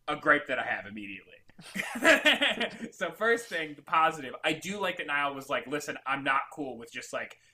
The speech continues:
killing all of these guards. Like, I'm not cool with, like, this mass murder, essentially." And, like, a hundred percent she's going to, like, save people, and, like, these are the bad guys. But, like, she's, like, she's not cool with just, like, like, she was a soldier, but, like,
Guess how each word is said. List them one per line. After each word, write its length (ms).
killing 420
all 280
of 100
these 180
guards. 720
Like, 200
I'm 120
not 180
cool 200
with, 160
like, 140
this 180
mass 340
murder, 440
essentially." 520
And, 100
like, 140
a 100
hundred 260
percent 300
she's 180
going 200
to, 60
like, 160
save 340
people, 380
and, 80
like, 160
these 180
are 60
the 80
bad 340
guys. 440
But, 180
like, 240
she's, 300
like, 240
she's 240
not 260
cool 180
with 160
just, 200
like, 120
like, 140
she 160
was 160
a 60
soldier, 640
but, 140
like, 300